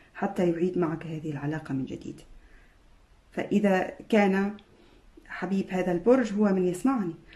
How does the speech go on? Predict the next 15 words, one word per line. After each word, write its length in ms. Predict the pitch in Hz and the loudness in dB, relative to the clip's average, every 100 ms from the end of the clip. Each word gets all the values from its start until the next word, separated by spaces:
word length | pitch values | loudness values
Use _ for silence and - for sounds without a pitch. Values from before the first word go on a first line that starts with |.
| - | -16
فأنصحك 840 | - - 180 208 - 208 220 277 330 - _ - - - - | -4 0 0 -2 -6 -2 0 0 -2 -8 _ -20 -20 -16 -6
بالابتعاد 960 | 196 196 202 185 - - 202 285 226 | -2 -2 -2 -2 -4 -2 0 4 4
عنه 300 | 170 170 160 - | 2 -2 -2 -6
قليلًا 460 | 170 170 165 180 180 | -2 -2 -2 -4 -6
حتى 300 | - 233 185 | -4 -2 0
يستطيع 680 | 180 180 185 214 220 214 190 | 0 0 0 4 4 4 2
أن 260 | 196 208 - _ _ | 2 0 -6 _ _
يعيد 580 | 185 185 190 240 247 214 | -2 0 4 6 6 4
لغة، 440 | 202 208 196 214 - - _ _ - | 4 4 4 2 -2 -14 _ _ -8
حتى 300 | - - 196 | -6 -2 0
تستطيع 540 | 190 202 202 196 233 - | 0 0 -2 0 2 2
أن 120 | 190 | 2
تعيد 440 | 185 240 254 180 | 4 6 6 4
لغة 220 | 185 180 180 | 0 0 0
الحوار 560 | 165 180 180 180 180 | -4 -2 0 2 0